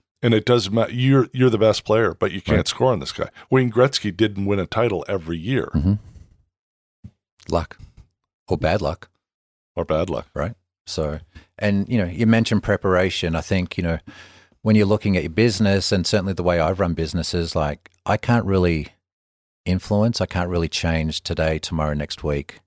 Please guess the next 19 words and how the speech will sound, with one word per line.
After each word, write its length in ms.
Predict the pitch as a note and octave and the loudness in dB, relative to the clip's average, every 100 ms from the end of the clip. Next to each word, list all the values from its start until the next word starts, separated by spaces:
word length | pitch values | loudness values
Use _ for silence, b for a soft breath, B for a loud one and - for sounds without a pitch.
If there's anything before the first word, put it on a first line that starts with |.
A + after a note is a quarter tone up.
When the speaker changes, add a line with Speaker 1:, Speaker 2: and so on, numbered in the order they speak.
| - | -10
Speaker 1:
Right. 160 | E2 D#2+ | -2 0
Speaker 2:
or 80 | |
next 220 | D#2 D2+ F#2+ | 0 -2 -2
month, 240 | F2 - | -4 0
really. 220 | E2+ C2 | 0 0
It's 100 | C#2 | -2
pretty 220 | - F#2+ F2 | -4 -4 -2
much 260 | C#2+ - | -4 -4
done. 280 | D#2+ D2 G#2 - B G#2 | -4 -4 -4 -8 B -2
Speaker 1:
Yep. 180 | G2+ B | -2 B
Speaker 2:
So 280 | - - G#2 | -2 2 4
if 220 | - G2+ A2+ | 2 0 2
you're 100 | A2+ | 4
not 140 | G2 | 4
staying 520 | - - G2+ F#2+ F2+ | 0 0 2 2 2
out 220 | E2+ F2 E2 | 2 0 0
in 100 | D2+ | -6
front 540 | - - F2+ F2 F2+ - | -6 -2 2 2 0 0
of, 540 | E2 D2+ E2 F#2 | 2 2 0 -2